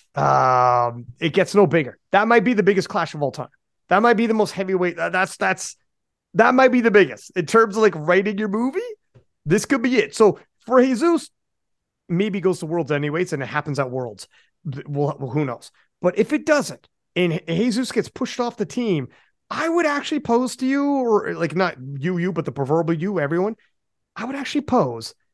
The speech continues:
storyline-wise, this makes their potential clash bigger and more meaningful. That Ray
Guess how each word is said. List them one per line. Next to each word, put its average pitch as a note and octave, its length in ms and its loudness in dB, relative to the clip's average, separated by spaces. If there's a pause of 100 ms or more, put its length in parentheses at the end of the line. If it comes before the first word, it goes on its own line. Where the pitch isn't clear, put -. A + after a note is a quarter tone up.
(480)
storyline-wise, B3+ 1300 -2 (260)
this D3+ 400 -4
makes G3+ 320 0
their G#3 120 0
potential F3+ 440 -6
clash D3 480 -6 (360)
bigger G3+ 420 -2 (260)
and B2+ 200 -8
more D3 380 0
meaningful. D#3+ 680 -4 (960)
That C#3+ 180 0
Ray D3 640 2